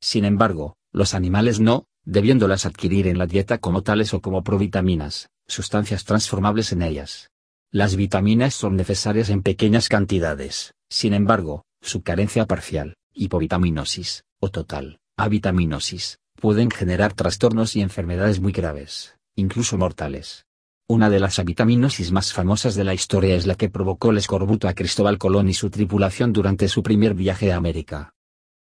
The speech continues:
Debido a la gran heterogeneidad química que presentan, suelen clasificarse en liposolubles, si son solubles en disolventes orgánicos, e hidrosolubles,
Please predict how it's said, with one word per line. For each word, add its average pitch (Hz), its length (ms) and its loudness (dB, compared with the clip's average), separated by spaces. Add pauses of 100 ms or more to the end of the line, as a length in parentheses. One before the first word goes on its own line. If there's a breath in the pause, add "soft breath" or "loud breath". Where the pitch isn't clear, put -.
Debido 107 380 4
a 92 60 2
la 92 100 0
gran 107 240 2
heterogeneidad 92 800 2
química 117 400 2
que 98 140 -2
presentan, 80 720 -6 (220)
suelen 120 340 0
clasificarse 104 680 -2
en 92 60 2
liposolubles, 85 920 -2 (180)
si - 200 -2
son 95 200 0
solubles 104 380 0
en 98 100 2
disolventes 101 640 2
orgánicos, 98 720 -2 (180)
e 95 80 0
hidrosolubles, 95 840 -2